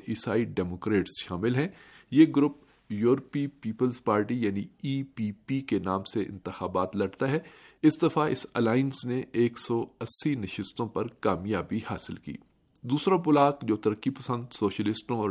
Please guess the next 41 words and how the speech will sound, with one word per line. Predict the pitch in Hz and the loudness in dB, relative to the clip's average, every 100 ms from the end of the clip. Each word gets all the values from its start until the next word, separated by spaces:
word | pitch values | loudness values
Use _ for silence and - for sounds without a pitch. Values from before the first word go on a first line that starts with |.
| - | -2
ڈیموکریٹس | 98 92 95 104 110 120 - | -2 -2 -2 0 2 0 -2
کے | 107 | -2
عنوان | 101 95 95 113 | -2 -2 -4 -4
سے | - 98 | -2 -2
پہچانا | - 92 - 95 120 | -2 -6 -4 -2 0
جاتا | 98 98 - | 0 0 0
ہے | 135 | 4
اور | 120 110 - - _ _ 131 | 4 2 -8 -20 _ _ 0
ایس | 139 - - | 0 -2 -8
این | 107 117 104 95 | -4 -4 -4 -2
ڈی | 107 139 - | 0 0 -2
alliance | 107 101 123 123 - | -2 0 0 -2 -4
کے | 98 | -4
نام | 92 98 117 | 0 -2 -2
سے | - 110 - - | -2 -4 -4 -10
انتخابات | 98 - - 95 98 113 107 | -10 -10 -8 0 2 2 0
میں | 87 | -8
شرکت | - 95 135 - | -8 0 0 2
کرتا | 123 - 131 | -2 0 -2
ہے، | 165 - - - - - | -2 -6 -20 -20 -14 -4
بنیادی | 113 123 131 143 170 | -2 2 2 2 0
طور | 151 139 | 0 -2
پر | - 135 | -2 -4
بائیں | 101 107 113 135 | -2 0 2 2
بازو | 107 107 120 135 | 2 0 0 -2
کے | - 110 - | -2 -2 -4
افکار | 110 - 107 117 | -14 -8 -2 0
و | 120 | 0
نظریات | 101 85 92 101 85 - | -4 -6 -2 -2 -2 -2
کا | - - | -2 -2
حامل | 85 85 85 | -6 -6 -12
ہے۔ | - _ - - - - | -16 _ -20 -20 -20 -6
اس | 156 - | -6 0
بلاک | 160 156 160 160 | 2 4 4 0
نے | 151 151 | -6 -4
ایک | - 113 - | -2 -2 -2
سو | 120 117 | -2 -2
چھیالیس | - - 104 113 127 - - | -2 -2 0 2 0 -2 -8
نشستیں | 110 - 110 - - 98 - | -6 -4 -4 -6 -6 -6 -8
حاصل | 85 - - | -10 -10 -14
کی | - 95 | -10 -10